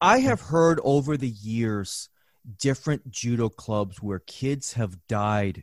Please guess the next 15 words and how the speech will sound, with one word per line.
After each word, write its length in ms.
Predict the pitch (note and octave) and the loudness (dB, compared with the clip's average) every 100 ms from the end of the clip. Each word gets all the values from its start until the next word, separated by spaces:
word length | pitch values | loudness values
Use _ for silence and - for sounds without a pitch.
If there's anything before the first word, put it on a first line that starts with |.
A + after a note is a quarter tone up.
| - G2+ | -16 -6
doing 360 | G#2+ G2+ G2 | -4 -2 -4
judo, 480 | F2+ G2 G2 F#2+ F2+ | -6 -4 -4 -4 -6
where 320 | F2 G2 F#2 | -4 -4 -4
kids 400 | - - C#3+ - | -6 -2 -2 -2
have 180 | C3+ G2+ | -8 -6
been 320 | A#2 A2+ G#2+ - _ _ _ - | -4 -2 -4 -8 _ _ _ -2
abused 1000 | B2+ F#2+ G#2 A#2 C3 C#3+ C#3 - - A2 | 0 0 -4 4 6 8 6 2 -12 -6
during 380 | A#2+ G#2+ G#2 F#2+ | -2 0 -2 -4
judo. 460 | G2 G#2 G2 G2+ | -6 -4 0 0
And 100 | G#2+ | 2
I 140 | C3+ F3+ | 4 4
don't 200 | A3 D#3+ | 4 4
know 280 | D3+ D3 | 4 6
if, 180 | C3 - _ | 4 -2 _
if 180 | B2 | -4